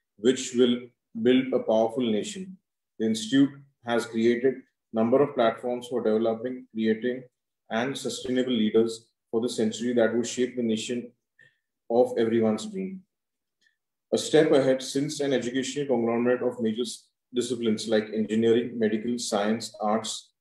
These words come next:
commerce, education, hotel management, and pharmacy, where every institute is known with its own achievements, D P U envisages to leverage the various skills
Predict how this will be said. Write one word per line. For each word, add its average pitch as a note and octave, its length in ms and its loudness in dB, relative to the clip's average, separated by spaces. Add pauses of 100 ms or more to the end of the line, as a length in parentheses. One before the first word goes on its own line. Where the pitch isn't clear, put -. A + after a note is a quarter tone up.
commerce, A2 600 4
education, A#2+ 600 -4 (300)
hotel A#2+ 220 4
management, G#2+ 580 2 (300)
and B2 180 0
pharmacy, A2 600 2 (260)
where A2 520 2
every A2+ 280 4
institute - 640 -4
is A2+ 240 -8
known A#2+ 320 2 (260)
with A2+ 160 0
its A#2+ 240 -2
own C3 200 2
achievements, G#2+ 720 -4 (260)
D A2+ 120 2
P A#2+ 120 -6
U C3 160 4
envisages A2+ 720 0 (480)
to A#2+ 80 4
leverage A2+ 680 4
the A#2+ 100 0
various A2+ 400 0
skills - 540 -2